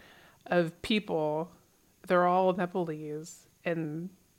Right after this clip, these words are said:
they climb these fourteen mountains in an astounding amount of time. Like, they just shattered all of the climbing records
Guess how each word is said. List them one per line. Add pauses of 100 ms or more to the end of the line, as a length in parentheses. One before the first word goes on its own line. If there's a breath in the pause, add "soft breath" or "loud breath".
(360)
they
climb
these
fourteen
mountains (160)
in
an
astounding
amount
of
time.
Like,
they (120)
just
shattered
all
of (180)
the
climbing
records